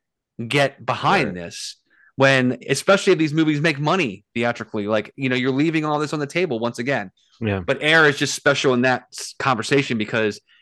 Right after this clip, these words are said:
Speaker 1: it looks like it's gonna be one of the first major streaming productions that it is getting a classic theatrical release, not just one of these little qualifying rounds in, like, two theaters.
Speaker 2: Right.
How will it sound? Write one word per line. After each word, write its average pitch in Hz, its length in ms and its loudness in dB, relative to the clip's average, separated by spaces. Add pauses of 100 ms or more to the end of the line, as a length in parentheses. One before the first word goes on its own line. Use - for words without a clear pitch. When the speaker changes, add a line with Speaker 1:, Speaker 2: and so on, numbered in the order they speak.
(140)
Speaker 1:
it 135 120 -2
looks 147 320 -2
like 127 240 2
it's 127 140 -2
gonna 123 160 0
be 117 640 -4 (800)
one 180 140 2
of 170 60 4
the 147 80 4
first 156 420 0
major 123 720 0 (1400)
streaming 147 580 0
productions 101 800 -2
that 110 300 2
it 120 240 -2
is 120 140 -4
getting 123 320 0
a 104 320 0
classic 120 720 -2 (340)
theatrical 113 560 0
release, 92 380 -4
not 123 240 2
just 123 200 -2
one 117 140 0
of 107 60 0
these 110 180 -2
little 107 160 2
qualifying 107 760 0
rounds 104 480 0
in, 101 80 -4
like, 101 160 -6
two 117 240 -4
theaters. 85 480 -2
Speaker 2:
Right. 73 100 -8